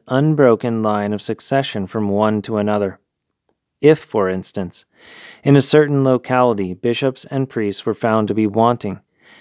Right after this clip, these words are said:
the succession being broken, and in their absence the laity elected new ones and laid their hands upon them and proclaimed them to be bishops and presbyters, such a hierarchy would be unlawful and without grace,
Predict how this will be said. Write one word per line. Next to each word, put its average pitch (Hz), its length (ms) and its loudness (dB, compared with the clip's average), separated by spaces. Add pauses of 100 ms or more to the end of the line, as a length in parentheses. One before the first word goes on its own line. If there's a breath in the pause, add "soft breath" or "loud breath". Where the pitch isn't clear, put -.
(140 soft breath)
the 123 100 -4
succession 139 680 2
being 127 280 0
broken, 120 500 -2 (360)
and 101 100 -8
in 98 120 -4
their 120 260 0
absence 123 540 -4
the 120 180 -6
laity 123 520 -2
elected 113 500 -2
new 131 240 0
ones 90 360 -4
and 104 180 -4
laid 117 260 0
their 120 180 6
hands 113 340 -2
upon 113 400 -2
them 113 240 -4 (440 loud breath)
and 131 160 0
proclaimed 147 480 2
them 131 220 2
to 135 120 -2
be 123 140 2
bishops 117 440 -2
and 110 140 -4
presbyters, 120 680 -2 (560)
such - 360 0
a 135 100 2
hierarchy 110 640 0
would 101 240 -2
be 110 220 -4
unlawful 120 840 0
and 110 140 -4
without 107 400 0
grace, 101 460 -2